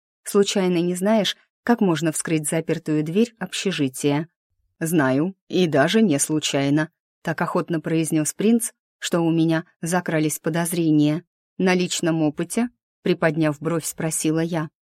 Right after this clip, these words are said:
Дракон на это лишь хитро улыбнулся и сказал: «А ещё мне известно, что на дверях висят охранки,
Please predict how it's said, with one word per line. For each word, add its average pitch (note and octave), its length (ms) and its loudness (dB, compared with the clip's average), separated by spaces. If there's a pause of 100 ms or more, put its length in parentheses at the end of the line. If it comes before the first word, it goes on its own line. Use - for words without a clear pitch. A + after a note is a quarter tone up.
(180)
Дракон E3+ 480 4
на F3+ 200 2
это F3+ 160 -4
лишь E3 240 0
хитро D#3 360 -4
улыбнулся D#3 680 -2 (260)
и D#3 60 -2
сказал: D3+ 560 -2 (300)
«А F3 140 4
ещё D#3+ 340 2
мне D#3+ 280 4
известно, D#3 520 -2 (200)
что - 200 0
на F#3 120 4
дверях E3 380 2
висят E3 380 -4
охранки, D3 640 -4